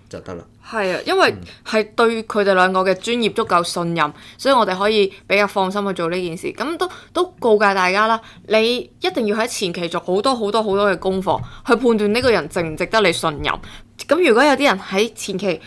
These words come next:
Speaker 2: 搵硬裝公司嘅時候冇做足全面嘅功課，其實好容易後面反攻啊、鬧交啊，甚至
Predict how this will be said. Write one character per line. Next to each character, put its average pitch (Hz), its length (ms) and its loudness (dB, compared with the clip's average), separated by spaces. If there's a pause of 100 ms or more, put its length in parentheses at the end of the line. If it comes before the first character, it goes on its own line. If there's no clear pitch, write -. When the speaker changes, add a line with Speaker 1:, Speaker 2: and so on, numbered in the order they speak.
(140)
Speaker 2:
搵 196 160 2
硬 202 360 2
裝 220 120 0
公 233 160 -6
司 233 120 -6
嘅 214 140 0
時 185 140 -8
候 180 180 -6 (300)
冇 190 460 4
做 180 220 -2
足 233 160 -2 (280)
全 190 340 0
面 147 280 -6
嘅 190 180 -2
功 196 220 -4
課， 180 160 0
其 175 80 -8
實 170 120 -8
好 190 180 -2
容 240 180 -2
易 156 220 0 (140)
後 202 260 0
面 185 440 2
反 - 480 -4
攻 214 280 -2
啊、 180 260 -2
鬧 165 340 -2
交 185 300 4
啊， 160 360 2 (340)
甚 185 300 -6
至 180 400 2